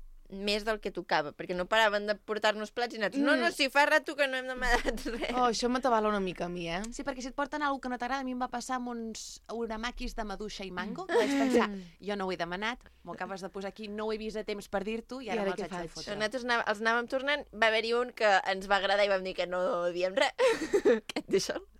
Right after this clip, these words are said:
Speaker 2: Ja, quan t'ho porten i... Bueno, ja em
Speaker 3: Ja
Speaker 2: sembla
Speaker 3: està.
Speaker 2: bé.
Speaker 3: Bueno, perquè encara estan acabant de trobar-s'ho,
Speaker 1: Sí.
Speaker 3: igual els
Speaker 2: Clar,
Speaker 3: números
Speaker 2: els
Speaker 3: de la
Speaker 2: havíem de donar un,
Speaker 3: taula.
Speaker 2: un
Speaker 1: La decoració és xula.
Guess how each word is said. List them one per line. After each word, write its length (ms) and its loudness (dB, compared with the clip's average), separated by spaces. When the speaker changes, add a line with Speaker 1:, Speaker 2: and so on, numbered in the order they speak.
Speaker 2:
Ja, 240 6
quan 220 2
t'ho 120 0
porten 360 6
i... 120 -2
Bueno, 240 4
ja 100 -2
em 60 -8
Speaker 3:
Ja 140 -8
Speaker 2:
sembla 200 2
Speaker 3:
està. 20 -2
Speaker 2:
bé. 280 -2
Speaker 3:
Bueno, 220 0
perquè 160 -6
encara 220 0
estan 180 -2
acabant 320 2
de 80 -2
trobar-s'ho, 600 0
Speaker 1:
Sí. 100 4
Speaker 3:
igual 200 6
els 180 4
Speaker 2:
Clar, 100 0
Speaker 3:
números 180 -4
Speaker 2:
els 80 -2
Speaker 3:
de 60 0
la 140 6
Speaker 2:
havíem 100 0
de 60 4
donar 260 6
un, 80 0
Speaker 3:
taula. 300 -2
Speaker 2:
un 260 -6
Speaker 1:
La 80 8
decoració 460 4
és 60 -4
xula. 420 -2